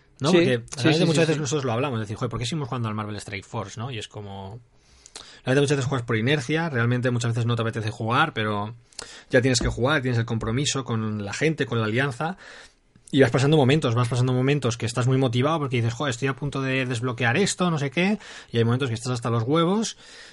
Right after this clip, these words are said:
Speaker 1: y
Speaker 2: Sí, a ver, en estos juegos yo creo que la comunidad y todo, todo el trabajo, ¿no? que haces en, en gremios,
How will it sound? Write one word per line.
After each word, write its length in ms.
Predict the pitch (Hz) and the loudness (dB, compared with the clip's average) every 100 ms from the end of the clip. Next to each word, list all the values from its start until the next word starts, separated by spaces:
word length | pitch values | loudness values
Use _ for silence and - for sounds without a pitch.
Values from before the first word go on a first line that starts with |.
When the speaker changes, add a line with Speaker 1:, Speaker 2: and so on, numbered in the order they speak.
| - | -6
Speaker 1:
y 560 | 143 120 117 110 104 101 76 107 120 - - | 0 0 0 -2 -4 -8 -12 -16 -18 -20 -20
Speaker 2:
Sí, 360 | - - 110 98 | -10 -4 -2 0
a 60 | 110 | 4
ver, 240 | 127 127 - - - - _ _ _ _ | 2 2 -10 -20 -20 -20 _ _ _ _
en 100 | 131 | 2
estos 240 | 127 156 139 | 4 4 4
juegos 340 | 143 139 156 | 6 6 6
yo 100 | - | 4
creo 180 | 123 127 | 4 4
que 120 | 127 | 6
la 120 | 110 | 4
comunidad 800 | - 113 107 101 113 120 113 110 | 4 -2 0 2 4 4 4 0
y 80 | 104 | -4
todo, 640 | 107 104 110 110 107 101 | -4 -2 0 2 2 0
todo 160 | 98 117 | 0 0
el 80 | 110 | 2
trabajo, 520 | 107 110 120 - 101 | 2 2 0 -2 -2
¿no? 180 | 107 117 | -2 -4
que 100 | 113 | -4
haces 260 | 104 110 110 | -2 -4 -4
en, 360 | 101 101 101 - | -6 -6 -10 -10
en 120 | 104 | -4
gremios, 640 | 107 123 120 147 180 - | 2 2 2 0 -4 -10